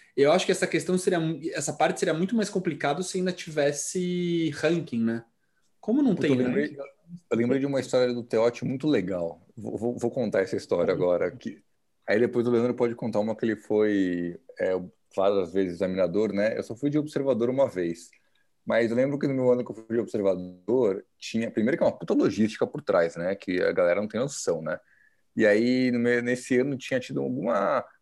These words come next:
Speaker 2: coisa de ética, relação médico-paciente, que eu nem sei se virou ou não. Então,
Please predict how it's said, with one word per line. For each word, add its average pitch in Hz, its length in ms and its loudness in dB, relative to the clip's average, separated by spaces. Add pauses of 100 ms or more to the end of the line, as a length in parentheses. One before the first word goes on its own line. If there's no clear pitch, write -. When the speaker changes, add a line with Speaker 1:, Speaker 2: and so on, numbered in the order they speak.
Speaker 2:
coisa 131 220 0
de 127 200 -4
ética, 90 1200 2
relação 104 300 2
médico-paciente, 107 1200 0
que - 80 -6
eu 101 60 0
nem 147 140 -2
sei 147 220 2
se 131 460 2
virou 104 460 2
ou 135 100 6
não. 85 280 -2 (100)
Então, 156 320 -4